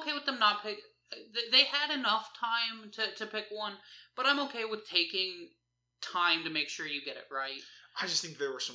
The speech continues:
Speaker 2: good suggestions by fans that they should have
Speaker 1: Most
Speaker 2: taken.
Speaker 1: of the good. So here's the thing.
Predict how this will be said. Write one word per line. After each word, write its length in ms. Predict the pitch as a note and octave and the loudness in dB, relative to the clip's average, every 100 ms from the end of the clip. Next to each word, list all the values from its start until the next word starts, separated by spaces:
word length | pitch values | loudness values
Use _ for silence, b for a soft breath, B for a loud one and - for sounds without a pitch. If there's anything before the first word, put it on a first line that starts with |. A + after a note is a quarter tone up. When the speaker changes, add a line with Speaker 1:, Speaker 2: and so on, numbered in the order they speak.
| B2 | -8
Speaker 2:
good 160 | D3+ D3 | -6 -4
suggestions 500 | C#3+ B2+ B2 - C3 | -4 -4 -2 -4 -8
by 160 | A#2+ A#2 | -8 -8
fans 380 | - A#2+ A2+ | -8 -10 -10
that 80 | - G#2+ | -12 -10
they 60 | |
should 220 | A2 - | -8 -8
have 100 | - | -8
Speaker 1:
Most 300 | G3+ A#3 B3+ | 2 2 2
Speaker 2:
taken. 120 | E4 C#4 | 0 -2
Speaker 1:
of 40 | |
the 60 | C4+ | -2
good. 180 | A#3 A3+ | -4 -6
So 280 | - G#3+ G3 | -4 -2 0
here's 180 | A#3+ | -2
the 120 | - G#3 | -2 -2
thing. 340 | D3+ C#3 | 0 -2